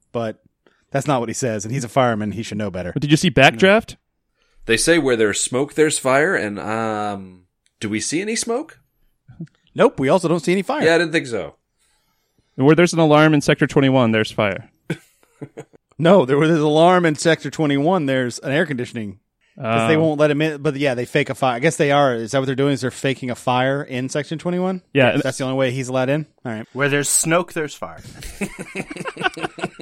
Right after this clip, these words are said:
Speaker 2: Where there's smoke, you're fired. So,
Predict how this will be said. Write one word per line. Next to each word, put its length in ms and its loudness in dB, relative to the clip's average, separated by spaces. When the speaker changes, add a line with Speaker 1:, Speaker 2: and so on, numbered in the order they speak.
Speaker 2:
Where 100 6
there's 180 4
smoke, 280 -2
you're 120 2
fired. 440 -8
So, 340 0